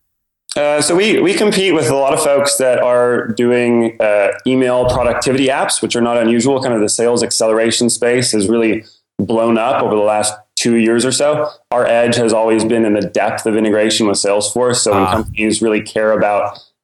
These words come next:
Speaker 1: uh, business process and workflow, that's where our area of expertise is. Um, and so we serve, you know, companies wall to wall. So whereas there's a lot of companies that are really focused just on the individual needs of salespeople,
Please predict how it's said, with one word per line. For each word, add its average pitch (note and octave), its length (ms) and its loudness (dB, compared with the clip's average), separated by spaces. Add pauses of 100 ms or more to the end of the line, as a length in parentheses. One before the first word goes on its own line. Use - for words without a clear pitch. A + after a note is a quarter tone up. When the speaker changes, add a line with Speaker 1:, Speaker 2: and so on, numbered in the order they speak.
Speaker 1:
uh, F#2+ 440 0
business A2+ 400 0
process G#2+ 600 -2
and F#2 200 0
workflow, A2+ 680 0 (360)
that's - 220 -2
where A2+ 160 0
our G#2 340 0
area A#2 220 0
of A#2 60 2
expertise A#2+ 580 0
is. C#3+ 300 0 (160)
Um, G2+ 400 0
and G#2+ 140 0
so G#2 500 0
we A2+ 140 2
serve, A#2 580 -2 (100)
you B2+ 80 0
know, A#2 140 0
companies A#2+ 480 0
wall A2 240 0
to A2 80 2
wall. A#2 420 0 (240)
So A2 160 0
whereas G#2+ 680 0
there's G#2 280 -2
a A2+ 40 -2
lot G#2+ 160 0
of G#2+ 120 0
companies G#2+ 380 0
that G2+ 80 0
are G2+ 80 2
really G#2+ 260 0
focused G#2 680 -2
just G#2+ 260 -2
on G#2+ 100 0
the G2 60 0
individual G#2+ 420 0
needs G#2 240 0
of F#2+ 80 -2
salespeople, A#2 760 -2